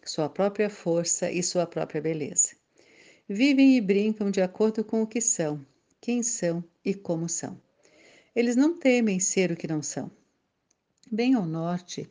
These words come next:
vi uma vez uma velha loba com três pernas. Ela era a única que conseguia se enfiar numa fenda na qual cresciam vanícios.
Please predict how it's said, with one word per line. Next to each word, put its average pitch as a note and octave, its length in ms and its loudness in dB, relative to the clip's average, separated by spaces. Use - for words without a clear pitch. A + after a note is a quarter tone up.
vi G#3 100 2
uma F#3 200 2
vez E3+ 320 0
uma E3+ 200 -4
velha F#3+ 300 0
loba F3 360 0
com F#3+ 180 -4
três C4+ 240 -2
pernas. D#3 560 -6
Ela A3+ 200 2
era B3 200 2
a A#3 40 2
única D#4 340 2
que D4 140 -4
conseguia A3+ 580 2
se - 160 0
enfiar G3+ 380 0
numa F#3+ 200 0
fenda G3+ 480 -2
na G#3 140 -2
qual G3 360 0
cresciam G3+ 600 -2
vanícios. F3+ 760 -4